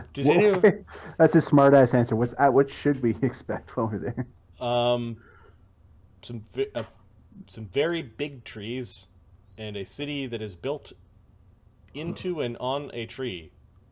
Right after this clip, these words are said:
Speaker 1: You, you're eager to see it your-, for yourself.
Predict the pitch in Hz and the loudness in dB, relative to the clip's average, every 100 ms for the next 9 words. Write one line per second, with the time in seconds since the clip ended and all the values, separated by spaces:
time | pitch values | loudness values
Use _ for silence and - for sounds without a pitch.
0 | _ 98 95 92 87 _ _ _ _ _ | _ -18 -16 -16 -20 _ _ _ _ _
1 | _ - - 98 - - - 160 175 147 | _ -18 -12 -12 -12 -18 -14 -2 -2 -2
2 | 127 - 139 127 113 - 120 107 107 85 | -8 -8 -8 -8 -10 -14 -12 -12 -12 -12
3 | 101 - | -14 -18